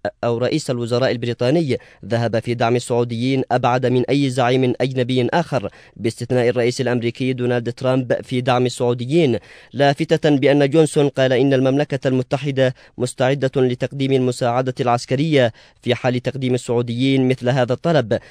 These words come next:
كما أشارت أن الطلب الأكثر ترجيحاً وفقاً للمسؤولين البريطانيين هو أن تقوم بريطانيا بنشر أصول للمراقبة والاستخبارات في المنطقة بدلاً من الجنود على الأرض. يذكر أن صحيفة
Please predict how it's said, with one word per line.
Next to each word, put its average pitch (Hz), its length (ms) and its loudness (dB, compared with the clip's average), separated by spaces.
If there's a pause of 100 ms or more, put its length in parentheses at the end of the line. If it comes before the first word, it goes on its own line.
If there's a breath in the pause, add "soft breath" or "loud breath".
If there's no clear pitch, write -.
(220 loud breath)
كما 147 280 2
أشارت 160 360 2
أن 147 160 4
الطلب 143 360 0
الأكثر 143 480 0
ترجيحاً 139 680 -2
وفقاً 120 340 -4
للمسؤولين 120 600 0
البريطانيين 123 800 0 (300 loud breath)
هو 123 160 0
أن 123 200 2
تقوم 135 380 0
بريطانيا 131 560 0
بنشر 127 460 -2
أصول 139 220 -2
للمراقبة 127 920 -2
والاستخبارات 127 880 -2
في 139 80 0
المنطقة 131 580 0 (340 loud breath)
بدلاً 123 360 0
من 120 220 2
الجنود 123 420 0
على 123 200 2
الأرض. 123 420 0 (340 loud breath)
يذكر 156 360 2
أن 151 140 4
صحيفة 156 420 -2